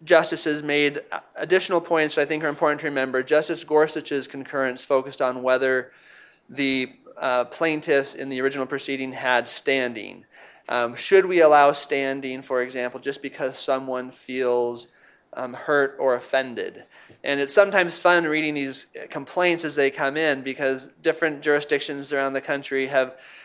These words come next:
have slightly tweaked these standards of, like, well, you have to say more than that you run into the monument and were offended. You have to be someone who lives near it and is forced to go by it, or,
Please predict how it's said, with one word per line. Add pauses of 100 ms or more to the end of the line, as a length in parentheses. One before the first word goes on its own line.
(420)
have
slightly
tweaked
these
standards
of,
like,
well,
you
have
to
say
more
than
that
you
run
into
the
monument
and
were
offended.
You
have
to
be
someone
who
lives
near
it
and
is
forced
to
go
by
it,
or,